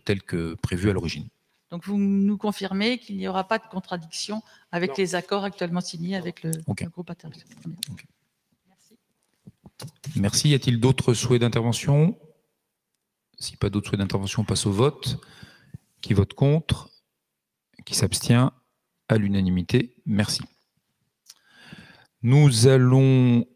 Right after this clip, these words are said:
Speaker 1: maintenant aborder une, euh, délibération sur un sujet qu'on a déjà évoqué en début d'année, qui concerne la cession d'une emprise de sept cent neuf mètres carrés avenue du Tartre à destination d'une aire de stationnement. On parle bien évidemment du parking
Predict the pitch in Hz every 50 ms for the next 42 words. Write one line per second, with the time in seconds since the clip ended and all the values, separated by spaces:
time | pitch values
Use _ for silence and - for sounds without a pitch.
0 | _ - - 139 123 127 123 - - 131 131 127 120 113 113 117 110 104 104 104
1 | 117 120 120 - - - 120 117 113 113 113 110 107 104 101 101 101 98 101 143
2 | 147 143 139 135 127 120 113 - 135 117 - 123 110 104 - 123 110 113 - 110
3 | 107 101 104 117 110 120 110 113 110 - - 113 107 98 98 101 120 120 110 113
4 | 113 113 113 113 120 131 139 151 156 156 156 - - - - 120 107 - - 131
5 | 120 117 104 101 - - - 127 - - - 143 127 113 - - - - 113 107
6 | 104 98 104 104 110 117 110 - - 127 113 107 98 98 95 92 - - - -
7 | - - 110 113 107 - - - 101 - - 110 110 107 98 101 95 98 101 -
8 | - 117 110 - - - 90 95 - - - 107 98 - - 117 98 95 95 101
9 | 98 95 87 - 95 92 - - 92 90 101 117 131 120 - - 92 90 90 95
10 | 98 - - 92 92 92 92 92 92 92 98 95 90 - - 92 - - - 104
11 | 98 92